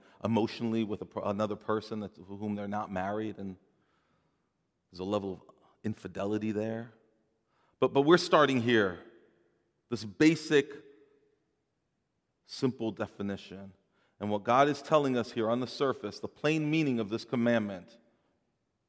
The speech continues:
at its simplest level, is this: do not have a sexual relationship with anyone with whom you're not married.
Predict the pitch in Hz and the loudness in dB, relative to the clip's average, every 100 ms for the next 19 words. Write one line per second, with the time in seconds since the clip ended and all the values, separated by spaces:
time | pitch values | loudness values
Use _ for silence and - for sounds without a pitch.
0 | _ 95 87 - 131 127 127 - 110 95 | _ -20 -16 -4 -4 0 -4 0 0 0
1 | 98 95 92 101 92 - _ _ - 110 | -4 -8 -4 -4 -6 -16 _ _ -8 -2
2 | 120 120 123 110 101 - 104 - 107 107 | 0 0 0 -2 -4 -6 -6 -4 -4 -2
3 | 117 110 101 101 98 98 - 104 104 101 | -2 -4 -6 -8 -8 -10 -8 -6 -6 -6
4 | 107 110 110 104 101 98 104 104 104 113 | -8 -8 -10 -8 -8 -6 -6 -6 -6 -8
5 | 127 98 | -8 -12